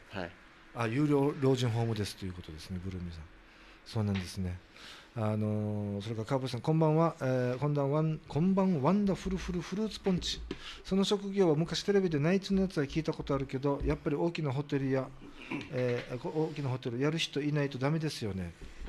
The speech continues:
Speaker 2: 誰かがやらないといけない。
Speaker 1: そうですね。誰かがやらないとい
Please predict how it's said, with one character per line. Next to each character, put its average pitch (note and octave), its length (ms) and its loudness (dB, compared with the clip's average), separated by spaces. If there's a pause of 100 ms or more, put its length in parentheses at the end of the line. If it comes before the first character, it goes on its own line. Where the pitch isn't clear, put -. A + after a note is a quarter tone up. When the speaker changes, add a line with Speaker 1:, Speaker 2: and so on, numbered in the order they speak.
(360)
Speaker 2:
誰 G#3+ 220 6
か B3+ 140 10
が D#3+ 100 8
や B2+ 100 10
ら A#2 60 2
な A2 120 2
い G2+ 60 0
と G2+ 120 -4
い - 20 -4
け F#2+ 100 -6
な E2+ 60 -6
い。 E2 40 -6 (180)
Speaker 1:
そ F#3 160 2
う - 20 6
で A2+ 60 2
す G#2+ 60 -6
ね。 G#2+ 240 4 (320)
誰 - 200 -2
か C#3 220 -2
が A#2 80 2
や A2+ 160 4
ら A#2 80 2
な A2+ 100 10
い G#2+ 80 4
と - 140 -4
い - 100 -4